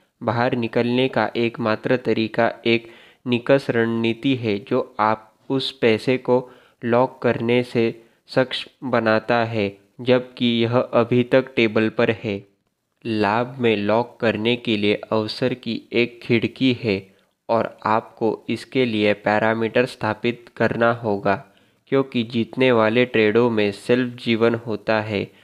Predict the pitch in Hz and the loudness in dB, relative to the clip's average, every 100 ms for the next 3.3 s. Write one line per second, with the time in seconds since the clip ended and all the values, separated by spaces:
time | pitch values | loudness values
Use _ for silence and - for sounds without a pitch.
0 | _ - 113 110 110 110 - 104 107 110 | _ 0 2 4 4 2 0 -2 0 -2
1 | 120 117 117 117 113 107 117 131 113 113 | 0 0 0 0 0 0 0 0 2 2
2 | 113 113 - _ _ _ 120 113 113 104 | 2 -4 -20 _ _ _ 0 0 2 0
3 | 110 110 120 | 0 0 0